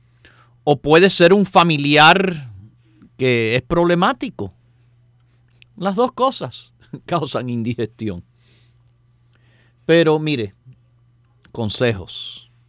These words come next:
consejos. Trate de no masticar con la boca abierta. Trate de no hablar mientras que está masticando. Y no coma demasiado rápido, que se lo dije ya.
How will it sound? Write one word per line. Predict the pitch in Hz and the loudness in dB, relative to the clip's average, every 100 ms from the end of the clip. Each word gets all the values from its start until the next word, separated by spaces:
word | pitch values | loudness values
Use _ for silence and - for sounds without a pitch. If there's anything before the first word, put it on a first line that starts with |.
| _ | _
consejos. | - 107 - 143 131 110 - - - _ _ _ _ _ _ _ _ _ _ _ _ _ _ | -10 -8 -2 -2 0 -4 -8 -16 -20 _ _ _ _ _ _ _ _ _ _ _ _ _ _
Trate | 160 185 196 196 | 4 6 6 2
de | 170 | 2
no | 151 156 190 - | 4 4 2 0
masticar | 135 143 120 _ 139 - 156 160 165 - _ _ _ _ _ _ _ | -4 -4 -4 _ -10 2 4 6 4 -6 _ _ _ _ _ _ _
con | - 120 | -6 -2
la | 107 | 0
boca | 127 131 | 0 -2
abierta. | 127 113 110 104 - - - _ _ _ _ _ _ _ | -4 -4 -6 -8 -14 -20 -20 _ _ _ _ _ _ _
Trate | 180 220 233 226 | 6 6 6 4
de | 185 156 | 4 4
no | 175 214 | 6 6
hablar | 190 156 165 180 196 202 | 6 6 6 8 8 6
mientras | 175 165 156 143 135 | 2 0 0 -2 -6
que | 120 127 | -4 -4
está | - 143 151 | -2 2 2
masticando. | 160 147 - 120 - 113 110 98 - - _ _ _ _ - | 2 -4 -6 -12 -6 -6 -4 -8 -12 -20 _ _ _ _ -2
Y | 170 | 2
no | 165 214 | 6 6
coma | - 196 208 208 | 6 4 6 6
demasiado | 180 139 123 - 135 143 139 | 4 2 -2 -2 0 2 0
rápido, | 123 123 120 110 101 | 0 -2 -2 -6 -8
que | 92 98 | -8 -10
se | 92 | -8
lo | 92 | -8
dije | 90 113 107 90 | -6 -4 -4 -6
ya. | 80 | -10